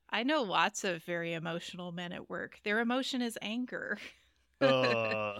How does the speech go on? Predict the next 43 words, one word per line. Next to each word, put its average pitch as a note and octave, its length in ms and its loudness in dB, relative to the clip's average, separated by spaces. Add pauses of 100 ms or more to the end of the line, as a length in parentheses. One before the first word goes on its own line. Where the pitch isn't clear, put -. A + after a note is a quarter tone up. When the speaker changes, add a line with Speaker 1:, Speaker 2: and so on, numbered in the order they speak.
(140)
Speaker 2:
okay. D#3 360 8
Speaker 1:
You B2+ 40 12
know B3 80 10
what A#3+ 100 8
I A#3+ 40 6
mean? A#3 280 2 (720)
Speaker 2:
Uh, B1 220 -2
Speaker 1:
But, G#3 320 6
Speaker 2:
uh, - 100 -4
I, E3 220 12
Speaker 1:
but E3 120 8
Speaker 2:
I, E3+ 360 12
I E3+ 160 12
was E3+ 160 10
not E3 180 12
talking D#3 380 10
about, C3 240 2 (140)
you E3+ 180 4
can E3 160 10
definitely D#3 500 10
put D#3+ 240 2
too - 160 8
much C3 240 4
anger B2 440 2
into A2 160 0
things. A2 560 0
<laughs> - 60 -20 (300)
Speaker 1:
Yeah, B3 360 10 (220)
but C4 180 6
I'm, C4+ 160 8
I'm B3 160 6
just B3+ 200 -2
saying, A#3 240 4
like, F#3+ 360 0
you A3+ 100 0
know, G3 120 0
women A#3+ 400 2
get F#3+ 180 0
criticized F#3 500 -2
all F3+ 120 -2
the F3 80 -6
time F3+ 220 -4
for F3+ 200 -8